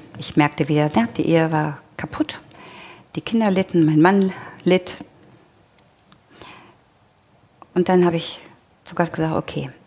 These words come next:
wenn du mir hilfst, fahr-, ma-, mach ich, vergebe ich.“ Und dann habe ich angefangen, „Ich vergebe, ich vergebe meinen Vater, ich vergebe, ich vergebe.“ Ich merkte aber immer noch so viel Hass in mir. Immer wieder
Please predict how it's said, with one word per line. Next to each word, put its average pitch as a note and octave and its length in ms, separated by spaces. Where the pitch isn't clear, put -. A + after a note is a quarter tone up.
wenn E3+ 120
du F3+ 80
mir F#3 100
hilfst, E3 300
fahr-, C3+ 220
ma-, D#3 180
mach E3 240
ich, - 120
vergebe D#3 360
ich.“ - 120
Und D#3 60
dann F3+ 100
habe F3+ 120
ich C#3+ 60
angefangen, D#3 320
„Ich - 100
vergebe, E3+ 460
ich D#3 100
vergebe E3+ 320
meinen D#3 200
Vater, - 260
ich - 100
vergebe, E3+ 340
ich C#3+ 140
vergebe.“ D3+ 380
Ich - 140
merkte D#3 220
aber D3+ 100
immer D3+ 100
noch C#3+ 140
so - 120
viel D3+ 180
Hass F3+ 180
in D#3+ 180
mir. E3 240
Immer D#3+ 240
wieder F3+ 340